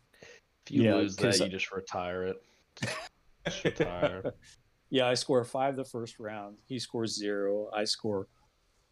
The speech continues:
Speaker 2: uh, 'cause he got me off the researcher,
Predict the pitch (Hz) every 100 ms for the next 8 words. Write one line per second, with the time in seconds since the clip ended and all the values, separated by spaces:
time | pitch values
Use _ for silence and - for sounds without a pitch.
0 | _ _ _ _ 123 101 98 101 - -
1 | _ _ _ _ _ _ _ - 120 123
2 | 127 127 113 113 107 107 98 113 107 104
3 | 98 - 98